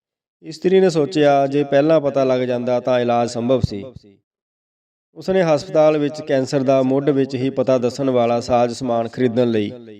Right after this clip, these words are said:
ਫੰਡ ਇਕੱਠਾ ਕਰਨਾ ਆਰੰਭ ਕੀਤਾ। ਛੇ ਮਹੀਨੇ ਲੰਘ ਗਏ। ਉਸਨੇ ਛੇ ਸਾਲਾਂ ਵਿੱਚ ਤਿੰਨ ਲੱਖ ਪਾਉਂਡ ਇਕੱਠੇ ਕੀਤੇ।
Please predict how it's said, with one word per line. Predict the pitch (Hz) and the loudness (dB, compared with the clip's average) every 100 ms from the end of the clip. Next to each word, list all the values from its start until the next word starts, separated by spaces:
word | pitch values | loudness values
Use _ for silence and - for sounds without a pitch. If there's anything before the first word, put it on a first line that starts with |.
| 104 _ _ | _ _ _
ਫੰਡ | 147 147 | -4 -2
ਇਕੱਠਾ | 151 147 143 135 | 0 -2 -2 -2
ਕਰਨਾ | 131 123 123 | 0 0 0
ਆਰੰਭ | 123 135 143 | 0 0 -2
ਕੀਤਾ। | - 123 139 98 120 _ 101 _ _ _ | -6 -12 -10 -14 -14 _ -20 _ _ _
ਛੇ | - 165 | -4 -2
ਮਹੀਨੇ | 175 165 156 | 0 0 0
ਲੰਘ | 135 135 151 | 0 0 -2
ਗਏ। | 139 123 123 - 127 | -4 -4 -8 -18 -20
ਉਸਨੇ | 139 170 165 | -10 -2 0
ਛੇ | - 156 | 2 0
ਸਾਲਾਂ | 147 135 131 131 | 2 0 2 0
ਵਿੱਚ | 127 127 135 127 120 _ _ _ _ | 0 -6 -18 -20 _ _ _ _ _
ਤਿੰਨ | 175 175 | -10 -4
ਲੱਖ | 156 147 | -4 -4
ਪਾਉਂਡ | 143 131 131 | 0 0 0
ਇਕੱਠੇ | 127 127 127 | -2 -6 -8
ਕੀਤੇ। | 107 101 - 98 | -8 -10 -10 -14